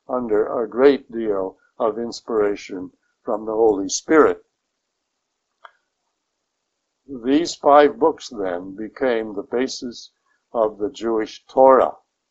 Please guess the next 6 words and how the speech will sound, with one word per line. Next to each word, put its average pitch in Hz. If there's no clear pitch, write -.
and 110
were 113
honored 131
and 107
revered 101
as 107